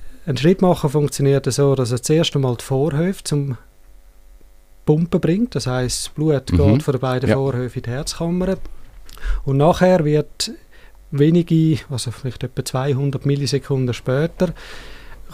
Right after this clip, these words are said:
Speaker 1: kommt der eigentliche Herzschlag, das heisst Kontraktion von den beiden Ventrikeln, von den beiden Herzkammern, wo das Blut einerseits in die Lunge und andererseits in den Körper rauspumpt.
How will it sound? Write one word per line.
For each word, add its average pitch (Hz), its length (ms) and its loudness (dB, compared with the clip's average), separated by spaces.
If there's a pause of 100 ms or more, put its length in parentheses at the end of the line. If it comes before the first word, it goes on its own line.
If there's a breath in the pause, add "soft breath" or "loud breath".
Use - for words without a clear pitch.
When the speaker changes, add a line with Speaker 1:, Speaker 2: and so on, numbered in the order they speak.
Speaker 1:
kommt 151 240 2
der 165 140 0
eigentliche 147 420 4
Herzschlag, 135 680 4
das 123 120 -6
heisst 127 240 0
Kontraktion 139 800 0
von 143 80 -2
den 127 80 0
beiden 127 320 0
Ventrikeln, 131 580 0
von 117 60 -2
den 117 80 -4
beiden 120 260 -2
Herzkammern, 117 640 0
wo 113 60 -4
das - 120 -6
Blut 127 320 2 (120)
einerseits 120 460 -4
in 139 80 -6
die 151 80 -2
Lunge 208 280 4 (320)
und 123 180 0
andererseits 127 560 0
in 139 180 -2
den - 20 0
Körper 139 380 2
rauspumpt. 110 640 -4